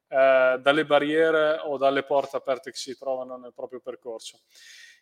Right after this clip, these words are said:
E, e soprattutto è qualcosa che cambia nel tempo.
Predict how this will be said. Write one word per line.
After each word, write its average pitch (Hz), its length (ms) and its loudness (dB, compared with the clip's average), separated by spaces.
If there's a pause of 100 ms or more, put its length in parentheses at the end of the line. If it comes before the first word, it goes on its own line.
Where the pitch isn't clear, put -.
E, 139 920 2
e 202 120 0
soprattutto 226 800 0
è 156 100 4
qualcosa 175 440 -2
che 151 140 -6
cambia 165 320 0
nel 135 180 -8
tempo. 127 520 -8